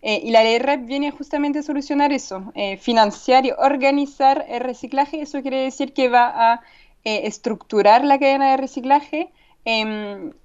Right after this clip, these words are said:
también, eh, ayudar la, las empresas que ya están establecidas, los resto-, los gestores de reciclaje, los recicladores de base. Y yo creo que la ley rep, em, va a ser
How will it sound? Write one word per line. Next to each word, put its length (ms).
también, 540
eh, 440
ayudar 540
la, 200
las 200
empresas 440
que 140
ya 120
están 280
establecidas, 1000
los 180
resto-, 440
los 260
gestores 340
de 140
reciclaje, 520
los 140
recicladores 560
de 100
base. 380
Y 100
yo 100
creo 200
que 220
la 160
ley 140
rep, 340
em, 440
va 160
a 60
ser 280